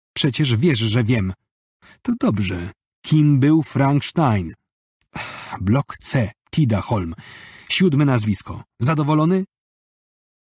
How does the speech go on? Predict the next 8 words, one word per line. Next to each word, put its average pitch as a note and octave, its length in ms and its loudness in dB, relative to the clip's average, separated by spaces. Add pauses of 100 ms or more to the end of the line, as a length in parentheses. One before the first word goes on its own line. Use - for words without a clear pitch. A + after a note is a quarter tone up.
(320)
Hoffman B2 400 0
sięgnął G2+ 520 2
po G#2 140 -2
telefon G2 400 -2
komórkowy G2 560 -2
leżący G2 400 -2
na F#2+ 100 -6
stole. - 400 -12